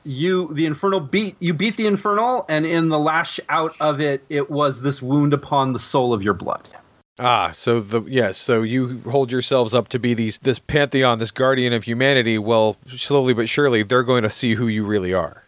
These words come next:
Speaker 1: Right. And people who are theoretically closer to that original connection become darker quicker.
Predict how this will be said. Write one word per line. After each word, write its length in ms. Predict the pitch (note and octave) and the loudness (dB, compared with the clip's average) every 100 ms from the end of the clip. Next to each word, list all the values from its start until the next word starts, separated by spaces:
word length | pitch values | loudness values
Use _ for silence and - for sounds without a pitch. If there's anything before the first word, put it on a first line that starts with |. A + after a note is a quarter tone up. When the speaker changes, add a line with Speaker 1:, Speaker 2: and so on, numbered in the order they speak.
| - | -6
Speaker 1:
Right. 240 | G2 - - - | -6 -6 -18 -4
And 240 | B2 A#2 A2+ | 0 0 0
people 320 | D#3+ D#3 C3 | 0 0 -2
who 260 | - C#3+ | 0 2
are 60 | C3+ | 2
theoretically 800 | - F3 E3+ D#3 D3+ C#3+ - C3 | 0 0 2 2 2 0 -2 -2
closer 560 | - - C#3+ D3 E3 C#3 | -2 -2 0 2 0 0
to 100 | C#3+ | 2
that 240 | C3+ - | 0 0
original 380 | C3 B2+ A#2+ A#2 | -2 -4 -2 -4
connection 680 | C3 A#2+ A#2 - B2+ A2+ A2 - - - - | -2 0 -2 -2 -2 0 -2 -4 -10 -12 -6
become 300 | A2+ A#2+ A2+ | -2 0 0
darker 280 | A2 G#2 - | 0 0 -2
quicker. 400 | - F#2 - | -4 -6 -6